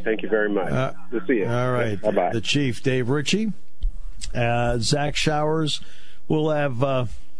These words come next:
Speaker 2: Selinsgrove at Shamokin. Zach, how are you doing today?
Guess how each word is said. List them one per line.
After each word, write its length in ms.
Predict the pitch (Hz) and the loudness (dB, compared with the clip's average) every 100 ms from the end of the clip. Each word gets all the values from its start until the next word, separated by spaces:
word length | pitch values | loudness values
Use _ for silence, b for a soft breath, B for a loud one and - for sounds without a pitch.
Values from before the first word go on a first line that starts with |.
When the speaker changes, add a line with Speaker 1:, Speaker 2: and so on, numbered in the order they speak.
| - - - - - | -2 -2 -2 -2 0
Speaker 2:
Selinsgrove 800 | - 190 190 175 123 165 165 151 | 0 2 2 0 2 2 2 2
at 200 | 151 139 | 0 0
Shamokin. 680 | - 147 147 202 - 226 | 0 2 2 0 0 0
Zach, 320 | 135 165 175 156 | 2 2 0 0
how 140 | 147 | 0
are 80 | 143 | 0
you 100 | 113 | 0
doing 240 | 107 90 | 0 0
today? 300 | - 80 80 | -2 -2 -2